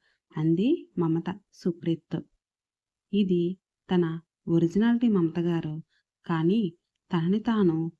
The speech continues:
కోపం అనే ముసుగు వేసుకుని ఉంది. దాన్ని నెమ్మదిగా తొలగించాలి. తొలగిస్తాను, అన్నాడు సుప్రీత్. అలా చేయండి సార్. ఇలా చూస్తుంటే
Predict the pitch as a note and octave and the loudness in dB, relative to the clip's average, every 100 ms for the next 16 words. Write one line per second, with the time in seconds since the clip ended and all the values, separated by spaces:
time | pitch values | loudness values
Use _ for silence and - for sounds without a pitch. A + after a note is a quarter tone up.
0 | _ - D#3 D3+ G#3 G#3+ G3+ F#3 E3 E3 | _ -6 -6 -4 0 2 2 2 0 -2
1 | F3+ F3+ F3+ - F#3 G#3+ G3+ E3 E3 - | -2 -2 -2 -2 0 2 2 2 0 -4
2 | _ _ _ - F#3 E3+ E3 A3 G#3 E3 | _ _ _ -10 -4 -2 0 2 2 2
3 | F3+ F#3 _ - F3 E3 F3 F3+ G#3 A#3 | 0 -4 _ -4 0 2 2 0 -2 -2
4 | F3 D#3 E3+ E3+ F3 D#3+ - _ _ _ | -2 0 0 0 -4 -8 -12 _ _ _
5 | _ E3+ D#3+ F3+ F#3 F#3 D#3+ E3 _ _ | _ -2 0 -2 -4 -6 -6 -8 _ _
6 | - E3+ D#3+ D#3 D#3+ G#3+ F#4+ - _ _ | -10 -6 -4 -4 -2 -2 -2 -6 _ _
7 | _ - G#3+ F3 - D#3 _ _ _ _ | _ -4 -2 -2 -4 -6 _ _ _ _
8 | _ _ _ _ _ _ _ _ _ _ | _ _ _ _ _ _ _ _ _ _
9 | F3+ F3+ G3 G3 E3 F3+ G3+ G3 F3+ E3 | -4 -2 -2 -2 0 4 2 2 0 -2
10 | E3 _ _ _ _ _ _ _ _ _ | -2 _ _ _ _ _ _ _ _ _
11 | _ _ _ _ _ _ _ _ _ _ | _ _ _ _ _ _ _ _ _ _
12 | _ _ _ _ _ _ G3+ G#3 G#3 - | _ _ _ _ _ _ 0 2 0 0
13 | F3+ F#3 A3 G#3 G3 A3+ F#3+ | 0 0 0 0 0 -2 -4